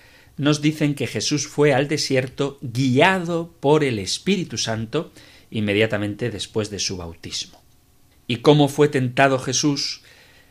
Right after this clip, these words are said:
Pues para nosotros es difícil de comprenderlo. Dice en dos ocasiones la carta a los hebreos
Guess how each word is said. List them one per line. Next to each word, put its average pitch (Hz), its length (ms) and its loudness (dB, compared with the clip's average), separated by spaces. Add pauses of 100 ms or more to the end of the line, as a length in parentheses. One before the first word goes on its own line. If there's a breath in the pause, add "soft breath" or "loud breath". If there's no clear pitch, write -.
(300 soft breath)
Pues - 760 0
para 98 200 -2
nosotros 113 400 -4
es 135 140 -6
difícil 107 560 -4
de 90 300 -10
comprenderlo. 85 800 -14 (420)
Dice 123 640 -2 (340)
en 95 180 -8
dos 123 180 0
ocasiones 113 480 -4
la 95 160 -10
carta 131 340 2
a 98 40 -2
los 95 180 -6
hebreos 113 600 0